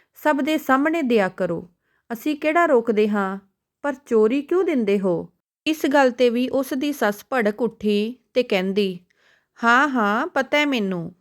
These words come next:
ਤੁਸੀਂ ਦੋਨੋਂ ਜਣੇ ਉੱਪਰੋਂ ਉੱਪਰੋਂ ਹੀ ਇਹ ਸਭ ਕਹਿੰਦੇ ਹੋ,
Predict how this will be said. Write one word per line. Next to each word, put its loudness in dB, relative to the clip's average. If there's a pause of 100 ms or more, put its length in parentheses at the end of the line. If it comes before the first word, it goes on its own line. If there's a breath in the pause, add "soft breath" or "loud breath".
(300)
ਤੁਸੀਂ -4
ਦੋਨੋਂ 0
ਜਣੇ 0 (100)
ਉੱਪਰੋਂ -2
ਉੱਪਰੋਂ 0
ਹੀ 2
ਇਹ 4
ਸਭ -2
ਕਹਿੰਦੇ 0
ਹੋ, -2